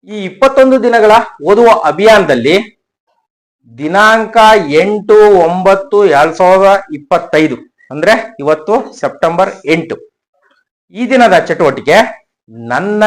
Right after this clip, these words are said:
ನೆಚ್ಚಿನ ಪುಸ್ತಕವನ್ನ ಹಂಚಿಕೊಳ್ಳೋಣ. ಅಂದ್ರೆ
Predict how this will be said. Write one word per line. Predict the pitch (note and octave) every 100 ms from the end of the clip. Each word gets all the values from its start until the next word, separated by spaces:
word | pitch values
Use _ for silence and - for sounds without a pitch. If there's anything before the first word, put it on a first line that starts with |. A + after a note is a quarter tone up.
| G#3+
ನೆಚ್ಚಿನ | E3 D#3+ D#3+ G3+ F#3+
ಪುಸ್ತಕವನ್ನ | G3 E3+ D#3 F3+ F3 E3 E3
ಹಂಚಿಕೊಳ್ಳೋಣ. | G3 - D3 F3+ G#3 D#3+ D3 C3+ B2
ಅಂದ್ರೆ | B2+ A#2+ G#2+ A3+ G#3 B2 C3 F#3